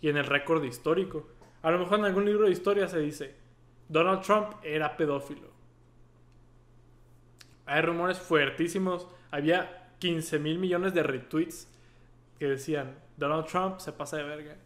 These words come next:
Y sí, yo, yo creo fuertemente en eso. Pero también creo que tiene un, una posibilidad muy peligrosa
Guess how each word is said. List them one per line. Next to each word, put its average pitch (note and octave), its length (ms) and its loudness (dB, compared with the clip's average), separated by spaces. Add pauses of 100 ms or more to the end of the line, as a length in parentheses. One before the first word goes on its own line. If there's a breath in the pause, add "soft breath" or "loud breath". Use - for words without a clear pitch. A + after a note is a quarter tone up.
(140)
Y D#3 320 2
sí, A#3 320 -8 (480)
yo, G3 220 -2
yo G3 180 -2
creo G3+ 220 0
fuertemente F#3 1000 -4
en D#3 80 -8
eso. F3 300 -10 (760 soft breath)
Pero D3+ 220 2
también D#3 560 -4
creo F3 380 4
que D#3+ 120 -4
tiene D#3+ 280 -4
un, E3 560 -4 (340)
una E3 420 -8
posibilidad D3+ 440 -4
muy D#3 160 -2
peligrosa D#3 800 -2